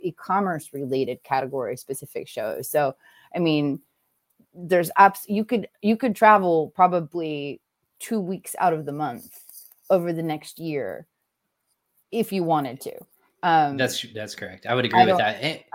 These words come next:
Speaker 1: <laughs> I don't know if
Speaker 2: and
Speaker 1: you would want to.
Speaker 2: <laughs> I, I, well, I think, like, it, it comes with, like, innovation, obviously trying some of these events too, to see which ones you get the most value out. It,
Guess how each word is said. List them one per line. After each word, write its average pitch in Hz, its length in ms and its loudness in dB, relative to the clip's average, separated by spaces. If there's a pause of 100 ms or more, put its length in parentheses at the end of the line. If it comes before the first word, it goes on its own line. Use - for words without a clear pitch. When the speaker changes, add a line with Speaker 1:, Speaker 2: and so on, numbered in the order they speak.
(140)
Speaker 1:
<laughs> - 280 -20
I 165 100 0
don't 151 180 0
know 151 80 -4
if 143 80 0
Speaker 2:
and 185 120 0
Speaker 1:
you 131 100 -8
would 117 80 -10
want 135 240 -8
to. - 100 -12 (500)
Speaker 2:
<laughs> - 60 -10
I, 196 500 0 (100)
I, 170 400 6
well, 170 160 2
I 147 120 4
think, 165 240 -6
like, 123 280 -4
it, 120 300 -12
it 117 40 -12
comes 123 260 -6
with, 131 160 -6
like, 110 360 -4
innovation, 113 600 -4
obviously 113 600 -4
trying 123 440 -4
some 117 140 -8
of 110 60 -4
these 107 180 -10
events 107 320 -8
too, 113 220 -6
to 101 100 -10
see - 180 -6
which 110 200 -8
ones 110 180 -4
you 104 80 -6
get 113 80 -6
the 101 60 -8
most 101 180 -6
value 101 320 -4
out. 98 160 -8
It, 120 300 -4